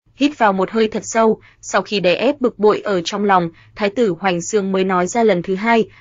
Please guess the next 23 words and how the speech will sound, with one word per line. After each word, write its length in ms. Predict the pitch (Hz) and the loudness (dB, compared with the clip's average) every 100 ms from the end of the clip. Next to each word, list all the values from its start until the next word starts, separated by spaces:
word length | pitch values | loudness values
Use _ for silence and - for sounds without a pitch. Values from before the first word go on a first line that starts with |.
| - | -8
"Ở 120 | 214 | -4
bên 240 | 196 226 214 | 2 2 2
trong 220 | 226 208 | -2 -4
Trầm 200 | 190 190 | -4 -2
Ngọc 180 | 185 170 | -2 0
Cốc 200 | 254 311 - | -2 -2 -4
chỉ 160 | - | -8
có 200 | - 180 | -2 -2
Trần 260 | 180 233 180 | -2 -4 0
Tiêm 200 | 233 220 | 0 2
Tiêm 260 | 247 240 | 2 2
cùng 300 | 214 220 180 | 2 -2 -2
với 160 | 175 196 | -2 -2
Huyền 260 | 214 214 190 | 2 2 4
Lưu 100 | 208 | 4
Ly, 280 | 214 214 202 _ _ - | 4 2 0 _ _ 0
còn 180 | 226 208 | 2 2
Dương 220 | 220 208 | 2 0
Xuân 320 | 196 233 226 | 0 0 0
và 120 | 214 | -2
một 180 | 190 190 | -2 0
người 120 | 185 | -2
khác 300 | 170 226 302 | -2 0 0